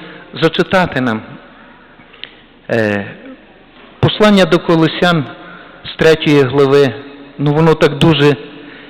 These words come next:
відповідне до того, що нам треба робити. Що б відбувається на службі Божій? Спомин жертви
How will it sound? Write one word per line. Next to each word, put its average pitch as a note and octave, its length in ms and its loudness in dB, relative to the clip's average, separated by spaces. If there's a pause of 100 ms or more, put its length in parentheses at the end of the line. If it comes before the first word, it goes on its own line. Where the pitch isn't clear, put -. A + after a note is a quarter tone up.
(160)
відповідне D3+ 680 2
до B2+ 120 0
того, D3 320 4
що C#3+ 180 -2
нам C#3 160 2
треба C#3 360 0
робити. B2 520 -2 (1700)
Що - 200 0
б F#3+ 140 -2
відбувається C#3 720 2
на B2+ 100 0 (120)
службі B2 300 -4
Божій? G#2+ 420 -6 (1040)
Спомин D3 480 2
жертви E3 400 0